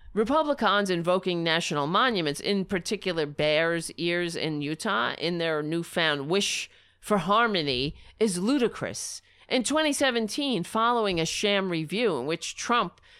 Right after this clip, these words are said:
cozied up to monument opponents,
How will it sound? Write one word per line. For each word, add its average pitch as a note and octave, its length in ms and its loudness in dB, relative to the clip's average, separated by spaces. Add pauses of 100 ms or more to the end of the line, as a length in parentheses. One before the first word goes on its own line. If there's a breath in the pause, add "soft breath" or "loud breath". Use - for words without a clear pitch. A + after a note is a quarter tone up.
(240 loud breath)
cozied G#3+ 540 2
up G3+ 240 0
to F3+ 300 2
monument F3 760 2 (120)
opponents, D3+ 840 -4